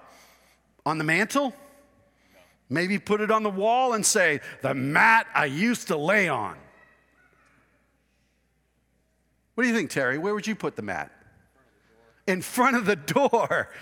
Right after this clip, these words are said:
You'd walk on it every day. Get your feet done on? I guess, huh? I mean, what do you do with the mat?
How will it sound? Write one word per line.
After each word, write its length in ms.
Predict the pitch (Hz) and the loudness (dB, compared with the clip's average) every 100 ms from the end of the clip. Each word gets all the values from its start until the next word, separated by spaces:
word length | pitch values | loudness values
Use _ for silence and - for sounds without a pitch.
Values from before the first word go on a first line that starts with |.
| - - | -20 -12
You'd 160 | 185 180 | -6 -4
walk 380 | 180 254 269 220 | 0 2 2 0
on 180 | 170 | 0
it 100 | 143 | 0
every 280 | 139 139 135 | 0 0 -2
day. 320 | 123 113 82 - - _ _ _ _ _ _ _ _ _ - | -2 -4 -4 -12 -20 _ _ _ _ _ _ _ _ _ -8
Get 200 | 151 - | -6 -6
your 80 | |
feet 440 | - 180 196 _ _ | -8 -8 -10 _ _
done 220 | 196 196 | -4 -4
on? 240 | 214 226 202 - - _ - 123 | -6 -8 -12 -20 -20 _ -20 -18
I 160 | - 123 | -6 -6
guess, 380 | 120 175 208 - | -2 -4 -6 -10
huh? 220 | 127 208 202 _ _ _ _ _ _ | -10 -10 -16 _ _ _ _ _ _
I 80 | 226 | -4
mean, 140 | 247 | -2
what 120 | 247 | -2
do 80 | 277 | -2
you 60 | 269 | -4
do 120 | 285 | -4
with 120 | 277 | -4
the 80 | 277 | -4
mat? 380 | 254 269 254 | -4 -4 -6